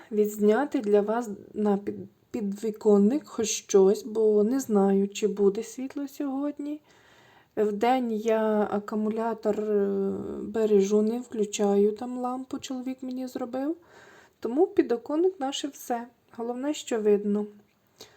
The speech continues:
Розказую, працюю я над ось таким левом з монониточками. Ось.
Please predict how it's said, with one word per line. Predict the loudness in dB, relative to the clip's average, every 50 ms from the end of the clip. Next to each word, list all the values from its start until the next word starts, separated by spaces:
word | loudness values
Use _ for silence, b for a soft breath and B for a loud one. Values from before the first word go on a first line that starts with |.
| B B B B B B B 0
Розказую, | 2 2 2 2 0 0 2 2 4 4 4 4 2 2
працюю | 2 0 -4 -4 -2 4 6 6 8 6 6 2
я | 0 -2 -2 -2 -2 -2
над | -2 -4 -4 -4 -4 -4 -4
ось | -4 -4 -4 -4 -6
таким | -10 -10 -10 -6 -2 0 2 2 4
левом | 4 2 2 2 2 2 0 0 -2 -2 -4 -4 -6 _ _ _ _ _ _ _ _ _ _ _ _ B B B B B B B _
з | -8
монониточками. | -4 -2 0 0 0 2 4 4 6 6 4 4 0 -4 -6 -8 -10 -8 -8 -8 -8 -10 -12 -10 -10
Ось. | -8 -8 -8 -8 -10 -14 -18 -20 -20